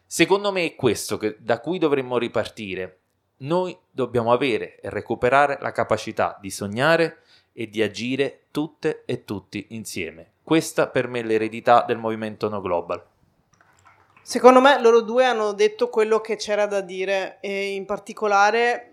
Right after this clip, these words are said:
Speaker 2: io mi focalizzerei su due temi. Il greenwashing,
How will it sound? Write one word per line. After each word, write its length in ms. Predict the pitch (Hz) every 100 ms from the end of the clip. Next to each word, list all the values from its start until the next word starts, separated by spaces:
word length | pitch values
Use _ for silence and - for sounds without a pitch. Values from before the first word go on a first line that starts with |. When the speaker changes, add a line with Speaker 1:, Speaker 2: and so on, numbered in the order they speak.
| 196
Speaker 2:
io 400 | 196 196 190 185
mi 100 | 180
focalizzerei 640 | - 175 190 190 185 190
su 160 | 190 214
due 200 | 196 208
temi. 480 | 208 185 180 180 - _ _ _ _ _
Il 420 | 226 226 220 214
greenwashing, 920 | 226 226 208 190 196 - 254 262 262